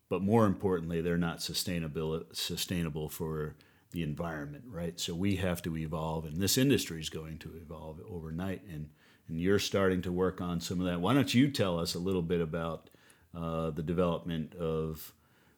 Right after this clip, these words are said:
uh, training for people that will be building offshore wind turbines, for example?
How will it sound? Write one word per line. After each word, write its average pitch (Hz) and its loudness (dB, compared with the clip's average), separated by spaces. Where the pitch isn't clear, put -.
uh, 80 -10
training 95 4
for 82 0
people 87 -2
that 82 -4
will 85 -2
be 80 -2
building 82 0
offshore 80 -2
wind 95 2
turbines, - -12
for - -14
example? - -18